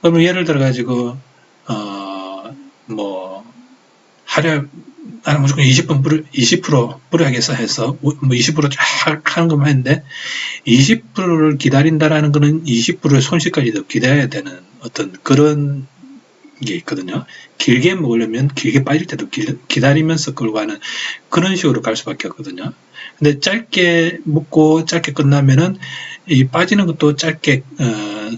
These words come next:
손절하고 나올 수 있는 구간들이 있는 거고. 그래서 그 어떤 비중들, 그런 것들을 자기가 살려서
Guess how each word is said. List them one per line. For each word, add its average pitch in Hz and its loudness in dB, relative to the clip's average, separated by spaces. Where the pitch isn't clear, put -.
손절하고 151 2
나올 101 -6
수 104 -6
있는 104 -6
구간들이 131 -2
있는 87 -18
거고. - -12
그래서 123 -4
그 165 2
어떤 143 -6
비중들, 113 -6
그런 160 2
것들을 110 -4
자기가 113 -4
살려서 127 -2